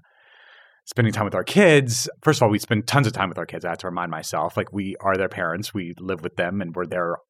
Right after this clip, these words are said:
twenty-four seven, but also them seeing that we're doing things that make us happy is a lesson for them as well, 'cause we want them to also do things that make them happy and choose themselves at times. It's also obviously important to be empathetic and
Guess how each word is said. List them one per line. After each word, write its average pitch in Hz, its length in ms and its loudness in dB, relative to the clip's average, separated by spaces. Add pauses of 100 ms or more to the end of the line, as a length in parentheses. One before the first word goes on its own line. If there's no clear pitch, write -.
(160)
twenty-four 104 420 0
seven, 85 380 -4 (400)
but 165 100 4
also 151 380 4 (180)
them 131 220 2
seeing 123 480 2
that 104 160 -2 (180)
we're 107 180 0
doing 117 400 4
things 90 680 -4 (160)
that 107 120 2
make 104 220 0
us 113 200 0
happy 104 560 -2 (180)
is 101 160 -6
a 95 100 -2
lesson 101 340 0
for - 140 -8
them 90 180 -6
as 78 100 -12
well, 80 220 -6 (220)
'cause - 140 -14
we 117 60 2
want 107 200 2
them 92 200 -6
to 98 140 -4
also 101 220 -4
do 85 140 -12
things 78 200 -14
that 87 100 -10
make 90 120 -10
them 135 140 -4
happy 80 340 -8
and 78 160 -16 (300)
choose 147 300 4
themselves 127 440 4
at 95 80 -8
times. 76 420 -8 (280)
It's - 160 -12
also 90 400 -8 (100)
obviously 90 380 -8
important 95 360 -6
to - 100 -12
be 98 120 -4
empathetic 135 500 2
and 104 120 -6